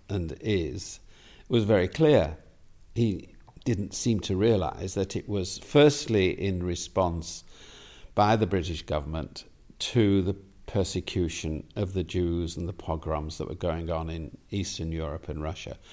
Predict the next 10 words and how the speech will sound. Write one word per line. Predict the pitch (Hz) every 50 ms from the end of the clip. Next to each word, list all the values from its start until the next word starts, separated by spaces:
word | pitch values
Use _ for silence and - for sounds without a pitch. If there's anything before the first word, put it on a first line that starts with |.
| - - - - - - - - - - -
And | - 107 101 107 110 107 104 104 104 101 101
that | 117 123 - -
was | - 101 92 95
one | 87 87 98 113 117 107
of | 92 82 82 90
the | 95
stimulus, | - - - - 87 85 82 82 76 65 - - - - -
stimuli. | - - - 98 92 87 85 73 - - - - - - - - _ - - - - - - -
The | - 120 165
other | 214 220 170 113 107 95